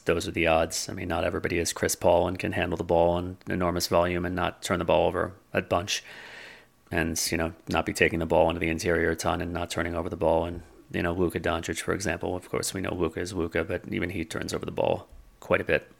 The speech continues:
Anybody who's operating in this fairly ball-dominant role is going to have a certain number of turnovers. So,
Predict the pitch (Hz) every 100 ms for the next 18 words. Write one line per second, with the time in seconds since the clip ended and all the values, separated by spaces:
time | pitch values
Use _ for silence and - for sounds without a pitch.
0 | _ _ - 92 87 90 82 85 - -
1 | 85 90 92 90 87 87 - - _ _
2 | _ _ - 104 92 87 98 95 85 82
3 | 85 85 - 80 82 - - - - -
4 | _ _ - 98 82 80 80 - _ _
5 | - 95 85 95 82 82 - - - 82
6 | 85 - - - - - _ - - -
7 | 82